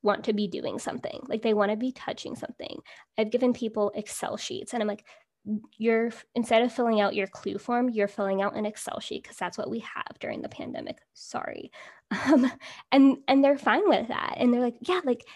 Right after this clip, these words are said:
and they're a lot more engaged players are when they have something to do. So, like, that's my player engagement rant, is, like,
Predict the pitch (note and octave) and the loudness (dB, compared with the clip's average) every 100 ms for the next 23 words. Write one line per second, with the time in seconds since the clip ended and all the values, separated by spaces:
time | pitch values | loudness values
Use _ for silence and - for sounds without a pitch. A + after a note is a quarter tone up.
0 | - - B3 C4 A3 A3+ A#3+ B3 A3+ G#3 | -6 2 4 4 4 2 2 2 0 0
1 | G#3 - - - - G#3 - G#3+ G#3+ A3 | -2 -6 -8 -12 -6 -4 -4 -4 -2 -2
2 | G3+ G#3+ - - - - - - - - | -2 -4 -8 -8 -10 -12 -12 -10 -12 -12
3 | - - - A#3 A3+ A3 D4+ - F4+ C#4+ | -20 -14 -4 -2 -2 0 0 2 0 0
4 | - A3 G#3+ G3+ G3 G3 G3 G#3 - - | 0 0 2 0 0 -2 -4 -4 -4 -6
5 | _ _ _ - - - - G#3 G#3 | _ _ _ -8 -6 -6 -6 -6 -6